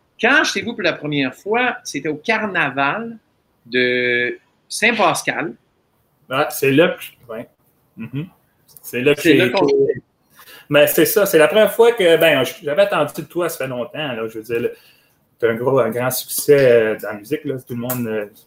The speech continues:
Speaker 2: comme Michel Benac, c'est, c'est, ouais, vraiment, là, on, thank you.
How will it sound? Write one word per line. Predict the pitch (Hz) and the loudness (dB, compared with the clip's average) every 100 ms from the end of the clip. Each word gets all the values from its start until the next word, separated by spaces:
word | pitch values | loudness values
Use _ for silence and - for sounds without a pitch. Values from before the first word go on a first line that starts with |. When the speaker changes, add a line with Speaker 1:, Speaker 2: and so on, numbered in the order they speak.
| - _ _ - | -20 _ _ -16
Speaker 2:
comme | 104 | -16
Michel | 101 - 107 110 | -16 -10 -8 -6
Benac, | 101 117 135 - | -6 -6 -6 -8
c'est, | - - - | -14 -14 -12
c'est, | - 110 - _ - 226 110 - 117 | -10 -10 -12 _ -4 -4 -6 -6 -2
ouais, | 120 - | -2 -2
vraiment, | 107 110 143 | -10 -4 0
là, | 139 | 2
on, | 120 113 107 107 _ _ _ _ | 2 0 -4 -10 _ _ _ _
thank | 110 123 | -12 2
you. | 151 | 2